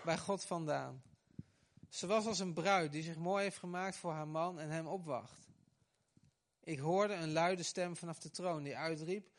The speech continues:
'Gods woonplaats is onder de mensen. Hij zal bij hen wonen. Zij zullen zijn volken zijn en God zelf zal als hun God bij hen zijn. Hij zal alle tranen uit hun ogen wissen. Er zal geen dood meer zijn, geen rouw, geen jammerklacht, geen pijn.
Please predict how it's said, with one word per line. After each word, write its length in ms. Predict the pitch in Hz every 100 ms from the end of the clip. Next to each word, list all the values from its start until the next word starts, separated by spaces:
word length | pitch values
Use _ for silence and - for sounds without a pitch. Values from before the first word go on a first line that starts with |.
| _ -
'Gods 360 | - 160 135
woonplaats 880 | 143 165 214 214 202 190 202 - - -
is 200 | 180 156
onder 280 | 156 160 147
de 80 | 143
mensen. 540 | 143 135 131 123 123 _ _ _ _ _ _
Hij 240 | - 170 196
zal 200 | 185 160
bij 200 | 160 156
hen 160 | 147
wonen. 480 | 143 139 135 123 120 - _ _ _ _ _ _ -
Zij 220 | 190 185
zullen 280 | - 185 170
zijn 160 | 156
volken 400 | - 180 190 185
zijn 380 | 151 180 185 180
en 140 | - 143
God 260 | 185 175
zelf 440 | - 175 190 226 -
zal 140 | 165
als 220 | 156 160
hun 140 | 156 143
God 280 | 180 170
bij 220 | 147 147 143
hen 160 | 131
zijn. 380 | 131 - - 131 _ _ _ _ _ _ _
Hij 220 | - 160 190
zal 140 | 185
alle 260 | 175 208 170
tranen 420 | 175 175 190 180
uit 140 | 160
hun 140 | 151 123
ogen 340 | 151 147 139
wissen. 460 | 151 160 190 196 - _ _ _ _ _
Er 120 | 143
zal 220 | - 151
geen 240 | 165 180 156
dood 240 | 147 143
meer 140 | 143
zijn, 380 | 127 139 117 127 -
geen 380 | - 180 185
rouw, 380 | 156 151 151 151 -
geen 240 | - 165
jammerklacht, 760 | 156 147 135 139 135 - -
geen 260 | - 151 147
pijn. 420 | 147 127 131 123